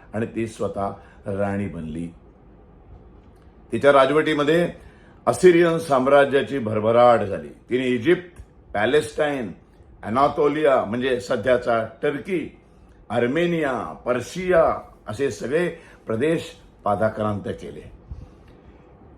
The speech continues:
या सर्व विजयी मोहिमांनंतर तिनं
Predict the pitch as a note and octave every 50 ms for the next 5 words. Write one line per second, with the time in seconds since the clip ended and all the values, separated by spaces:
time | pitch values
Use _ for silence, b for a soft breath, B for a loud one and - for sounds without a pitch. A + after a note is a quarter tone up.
0 | - - - D3+ F3+ G3 F#3 - - A3 A#3+ B3+ B3+ B3+ B3+ B3+ A#3 A3+ D3 C3+
1 | D3+ D#3 E3 F#3+ G#3 A#3+ C4 B3+ A#3 G#3 F3+ D#3 D3 E3+ E3+ E3+ F3 F3 F3 D#3+
2 | D3 D3 D3+ D3 D3 - D#3+ D#3 D#3+ - - C#3 C3 B2+ C3 C3